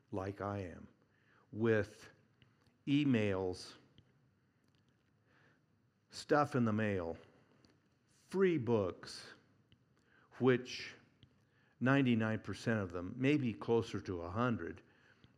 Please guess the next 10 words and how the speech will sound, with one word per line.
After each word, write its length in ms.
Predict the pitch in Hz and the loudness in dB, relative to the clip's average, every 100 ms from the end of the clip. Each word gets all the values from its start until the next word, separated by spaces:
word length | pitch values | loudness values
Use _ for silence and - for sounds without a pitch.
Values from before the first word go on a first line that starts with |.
| _ _ _ | _ _ _
find 460 | - 143 143 156 135 | -2 2 4 4 2
themselves 1120 | 127 110 - 117 110 110 107 104 92 - - - - _ _ _ _ _ _ _ - - - - - 131 | 2 0 0 0 2 2 2 -2 -6 -12 -14 -16 -18 _ _ _ _ _ _ _ -20 -20 -14 -12 -8 -6
in 180 | 139 123 | 2 4
the 100 | 127 | 6
dumpster. 560 | 131 156 147 - - - - _ _ _ _ _ _ - - _ _ _ _ _ _ _ _ _ _ _ - | 6 4 2 -2 -10 -12 -16 _ _ _ _ _ _ -20 -20 _ _ _ _ _ _ _ _ _ _ _ -4
The 80 | |
ministry 600 | 107 117 147 170 - 170 | 0 4 4 2 0 -2
today 380 | 139 135 131 120 | 2 0 2 4
is 180 | 113 95 | 2 0
bombarded 1400 | 90 - 113 117 113 104 90 87 104 120 131 98 90 | -8 -4 0 2 2 0 -4 -4 -2 0 -2 -2 -6